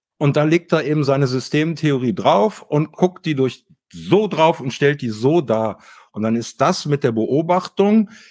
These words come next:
sozusagen die Möglichkeit, eine Abkürzung zu nehmen und zu sagen, „Ah, da ist ja doch die wirkliche Wirklichkeit und die werde ich gerade beobachtet.“ Dieses ganze Konzept mit Beobachtung und Beobachtung zweiter Ordner,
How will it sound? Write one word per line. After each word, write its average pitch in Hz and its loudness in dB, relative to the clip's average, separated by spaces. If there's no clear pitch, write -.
sozusagen 139 -2
die 120 -4
Möglichkeit, 147 0
eine 143 -2
Abkürzung 185 -2
zu 165 -6
nehmen 170 -2
und 156 -4
zu 165 -8
sagen, 160 -2
„Ah, 262 4
da 233 2
ist 226 0
ja 220 4
doch 220 0
die 208 0
wirkliche 202 2
Wirklichkeit 196 0
und 190 2
die 170 2
werde 202 2
ich - -4
gerade 180 -2
beobachtet.“ 180 0
Dieses 175 -4
ganze 202 0
Konzept 185 -2
mit 185 0
Beobachtung 190 0
und 160 -2
Beobachtung 175 -2
zweiter 180 0
Ordner, 160 0